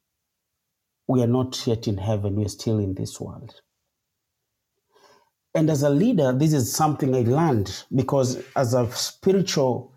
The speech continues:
leader in my family, everybody expected me to be strong and, of course, spiritual. But this is one of the things that I learned. Most vulnerable people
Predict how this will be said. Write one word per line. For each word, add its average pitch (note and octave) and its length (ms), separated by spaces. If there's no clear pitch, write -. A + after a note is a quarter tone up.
leader D3 360
in A#2+ 160
my A2+ 120
family, B2 600
everybody B2 540
expected A#2 640
me A#2+ 240
to A#2+ 80
be G#2 160
strong B2+ 500
and, A2 140
of G#2 160
course, A2 220
spiritual. - 600
But A#2 140
this D#3+ 140
is B2+ 140
one C3 180
of G#2+ 80
the A2 80
things A#2+ 300
that A2+ 180
I G#2+ 60
learned. G#2+ 400
Most B2 720
vulnerable C3+ 800
people B2 640